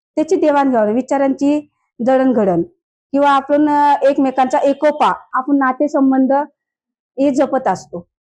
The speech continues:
आनंदी वातावरण, उत्साह, अ, ज्ञान याचे प्रतीक म्हणून सुद्धा आपट्याची पानं आपण पाहिलं जातं.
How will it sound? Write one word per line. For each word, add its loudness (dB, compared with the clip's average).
आनंदी 2
वातावरण, 0
उत्साह, -2
अ, 0
ज्ञान 0
याचे 0
प्रतीक 0
म्हणून 2
सुद्धा -2
आपट्याची -4
पानं -4
आपण -4
पाहिलं -4
जातं. -8